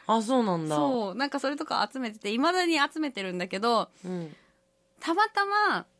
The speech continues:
Speaker 2: その三太郎シリーズの中の鬼ちゃんが出てるやつ、
Speaker 1: うん。
Speaker 2: あ、私撮ってた気がすると思って、
Speaker 1: うん。
Speaker 2: 探してって、それシーエム全部まとめて、一個にまとめてるか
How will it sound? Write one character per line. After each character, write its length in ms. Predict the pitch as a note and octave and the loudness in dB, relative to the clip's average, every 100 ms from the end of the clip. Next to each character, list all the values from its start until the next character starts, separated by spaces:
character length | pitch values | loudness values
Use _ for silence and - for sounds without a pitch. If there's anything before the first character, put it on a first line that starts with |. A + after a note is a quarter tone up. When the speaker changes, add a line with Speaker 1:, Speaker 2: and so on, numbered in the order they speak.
| _ _ _ | _ _ _
Speaker 2:
そ 140 | - | -4
の 160 | B3 A#3+ | 0 0
三 160 | E4+ F#4+ | 2 2
太 140 | G4+ | 2
郎 120 | G#4 | 2
シ 100 | - | 2
リ 160 | G#4 G4+ | 0 0
ー 20 | |
ズ 80 | F4 | 2
の 80 | C#4 | 0
中 240 | C#4 B3 | 0 0
の 140 | A#3+ | 0
鬼 180 | E4 G#4+ | 0 0
ち 40 | C#4 | 0
ゃ 60 | |
ん 40 | A#3 | 0
が 100 | G#3+ | 0
出 120 | G#3+ | -2
て 120 | G#3 | -2
る 60 | G3+ | 0
や 100 | F#3+ | 0
つ、 40 | |
Speaker 1:
う 40 | G3 | 0
ん。 380 | G3 F#3+ F#3 - - - - | 0 0 0 -4 -16 -20 -2
Speaker 2:
あ、 120 | B3+ | 0
私 260 | C4 C4+ - | 2 -2 0
撮 140 | G4+ | 0
っ 60 | G#4+ | 0
て 140 | E4 | -2
た 120 | B3+ | -2
気 100 | B3 | -2
が 120 | A3+ | -4
す 120 | B3+ A#3 | -2 0
る 160 | B3 | 0
と 100 | A#3+ | -2
思 140 | G#3 G3 | -4 -6
っ 60 | |
て、 220 | - - | -6 -2
Speaker 1:
う 140 | A3+ G#3+ | 2 2
ん。 60 | F3+ | 2
Speaker 2:
探 240 | C#4 E4+ | 2 0
し 120 | - | 0
て 100 | - | -8
っ 60 | E4 _ _ | -10 _ _
て、 420 | C4 C#4 A3 E3+ - _ _ _ | 0 2 2 0 -8 _ _ _
そ 60 | D4+ | -4
れ 80 | F4 | -2
シ 100 | G4 | 0
ー 40 | |
エ 380 | G#4 G#4+ G#4 G4 | 2 2 2 0
ム 80 | A#3+ - | -4 -2
全 220 | G4+ F4 | 0 2
部 160 | A3 | 0
ま 160 | F#3 A#3 | 0 0
と 100 | F4+ | 0
め 120 | G4+ | -4
て、 80 | G4 | -4
一 160 | D#4 - | -8 -6
個 140 | F4+ | -4
に 80 | G#3 | -2
ま 120 | F3+ | -2
と 80 | G3 | -4
め 100 | G3 | -8
て 100 | A3+ | -8
る 80 | |
か 80 | G3 | -4